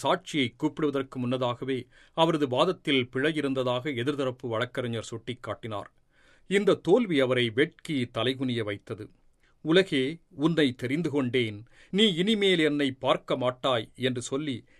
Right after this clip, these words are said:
நீதிமன்றத்தை விட்டு கிளம்பினார். மூன்று நாட்கள் சாப்பிட மறுத்துவிட்டார். இந்த தலைகுனிவானது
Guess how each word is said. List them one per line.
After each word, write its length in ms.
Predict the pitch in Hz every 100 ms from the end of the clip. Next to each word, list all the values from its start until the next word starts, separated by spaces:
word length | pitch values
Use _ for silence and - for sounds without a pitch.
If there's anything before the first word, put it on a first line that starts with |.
| _ 135
நீதிமன்றத்தை 720 | 170 190 156 135 127 - 123
விட்டு 340 | 120 - 127 -
கிளம்பினார். 520 | 113 117 117 110 - - _ _ _ _ -
மூன்று 300 | 170 180 131
நாட்கள் 480 | 123 165 - 139 117
சாப்பிட 480 | - 131 - 120
மறுத்துவிட்டார். 800 | 104 107 135 - 113 - 113 - - _ _ - -
இந்த 320 | 214 220 165 165
தலைகுனிவானது 760 | 165 247 185 147 143 151 165